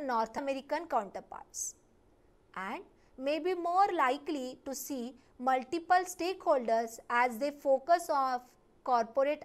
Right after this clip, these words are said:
activity. The European companies are often managed by large executive and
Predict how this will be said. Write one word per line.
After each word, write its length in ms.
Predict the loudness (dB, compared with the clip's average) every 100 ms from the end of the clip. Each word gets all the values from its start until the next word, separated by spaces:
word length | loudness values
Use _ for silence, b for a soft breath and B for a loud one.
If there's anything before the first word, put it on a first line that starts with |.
| -14 -6
activity. 640 | -6 -6 -10 -8 -12 -18 -20 _ _ _ _ _ _ _ _ _ _ _ _ _ _ _ b b _
The 120 | -4 -2
European 680 | 0 0 0 0 -2 0
companies 680 | 0 -2 0 -2 -2 -8 -14 -6
are 240 | 0 0 0 -2
often 420 | -2 0 0 2
managed 520 | -2 -2 -6 -10 -4
by 320 | -2 -2 -6 -6
large 420 | 0 4 4 2
executive 680 | -4 -4 -8 -6 -6 -6 -8 -10 b b b
and 320 | -4 -2 -2